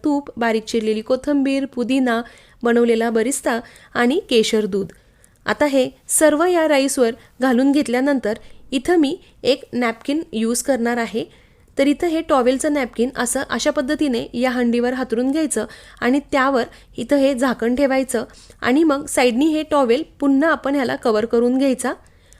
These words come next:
असं केल्याने या हंडीतली वाफ बाहेर जात नाही आणि बिर्याणीला मस्त असा दम भेटतो. तुम्ही सुद्धा ही ट्रिक बिर्याणी बनवताना नक्की एकदा यूज करा आणि मग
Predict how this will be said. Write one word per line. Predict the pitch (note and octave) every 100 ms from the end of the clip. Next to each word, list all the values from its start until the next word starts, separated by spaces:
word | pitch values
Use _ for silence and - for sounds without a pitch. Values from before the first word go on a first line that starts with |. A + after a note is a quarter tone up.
| _ -
असं | B3 E4
केल्याने | E4+ E4 E4+ A#3+ C4+ - - -
या | A#3 C4
हंडीतली | C#4 C#4+ B3+ C4+ B3+ C4
वाफ | A#3 A3 A3+
बाहेर | A3+ B3 B3
जात | A#3+ A#3 A#3+
नाही | D4+ B3 -
आणि | A#3+
बिर्याणीला | A#3+ B3 B3 C4+ A#3+ B3
मस्त | B3 C4+ - D4
असा | C4 - - A3+
दम | G#3 G#3+ A#3
भेटतो. | B3+ B3+ A#3+ G#3+ _ _ _
तुम्ही | C#4 D4+
सुद्धा | F4 E4+ F4
ही | D#4+ D#4+
ट्रिक | D#4 C#4 - _ -
बिर्याणी | B3+ C4 C#4
बनवताना | D4 D4 D4 B3+ B3+
नक्की | B3 B3 E4
एकदा | E4 B3 C#4+
यूज | B3+ A3+ -
करा | D#4 A#3+ - - -
आणि | C4 D#4
मग | D4 C4+